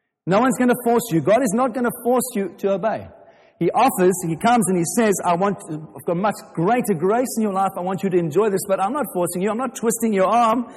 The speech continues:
I'm just saying it's available to you. Will you humble yourself? Will you say that you need me? Or will you walk your life by yourself?" And he's not gonna stop us walking our lives by ourselves. And then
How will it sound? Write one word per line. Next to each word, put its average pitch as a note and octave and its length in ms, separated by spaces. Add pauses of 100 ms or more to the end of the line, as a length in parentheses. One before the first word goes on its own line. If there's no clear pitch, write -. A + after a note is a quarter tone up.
(160)
I'm G#3 200
just G#3+ 180
saying G#3 300
it's - 200
available F#3 480
to - 140
you. G#3 220 (340)
Will F3 120
you F3+ 60
humble F3+ 280
yourself? F#3+ 400 (380)
Will E3+ 100
you F3+ 80 (100)
say F#3 120
that F3+ 120
you D#3 100
need D#3 280
me? D3+ 260 (1200)
Or D#3 100
will D3+ 140
you D#3 100
walk D3+ 260
your D3 100
life C3+ 280
by C3 140
yourself?" A2+ 360 (1500)
And C3+ 80
he's C3+ 100
not E3+ 120
gonna D#3+ 120
stop D3+ 260
us C3 140
walking C3+ 260
our B2 80
lives A#2 240
by A2+ 100
ourselves. A2+ 480
And A#2+ 140
then E3+ 320